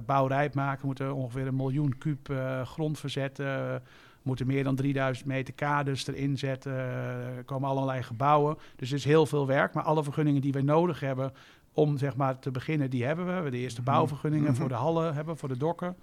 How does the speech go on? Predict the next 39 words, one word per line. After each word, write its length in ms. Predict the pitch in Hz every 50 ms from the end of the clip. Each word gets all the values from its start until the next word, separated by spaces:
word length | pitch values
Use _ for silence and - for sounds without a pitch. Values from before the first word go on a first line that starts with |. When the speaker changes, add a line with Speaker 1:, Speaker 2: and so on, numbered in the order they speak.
| - - - - - - -
Speaker 1:
Dus 140 | - 147 139
ja, 160 | 175 170 143
we 60 | 143
zijn 240 | 131 151 151 156 156
echt, 260 | 165 165 - - -
eh, 240 | 160 147 147 143 147
goed 280 | 139 - - 190 180
on 120 | 175 151 139
track. 280 | 135 - 151 170 170
We 80 | - 175
lopen 280 | 156 151 147 143 - 147
eigenlijk 300 | 160 165 156 127 139 147
een 60 | 143
beetje 260 | 147 147 139 135 139
voor. 260 | 127 - 165 180 185
Ik 80 | 175 -
had 80 | 160
niet 160 | 143 151 143 -
verwacht 240 | 156 156 147 127
dat 100 | - 156
het 120 | 147 135 -
zo 160 | - 160 165
snel 300 | 160 - 165 160 160 160
zou 180 | 151 156 147 143
gaan, 240 | 147 143 151 165
maar 160 | 160 147 139 131 - - - - - - - - -
de 100 | - 147
fijne 340 | - - 160 147 147 143 143
samenwerking 920 | - - 156 147 147 147 143 139 139 139 139 139 139 143 143 139 147 143 -
toch 240 | - 160 147 135 -
uiteindelijk 600 | 147 143 139 139 143 143 139 139 135 131 135 - - - - - - - - - _ _
met 180 | - - 165 -
alle 240 | 147 151 156 147
instanties 720 | 156 147 139 - - 180 180 185 180 - 147 156 165 - - - - - - _ _ - -
Speaker 2:
Oh, 160 | 160 156 147
toch? 220 | 131 - - 170
Speaker 1:
brengt 280 | 139 151 175 185 185 -
het, 220 | 151 139 131 -
eh, 280 | 160 147 143 143 143 143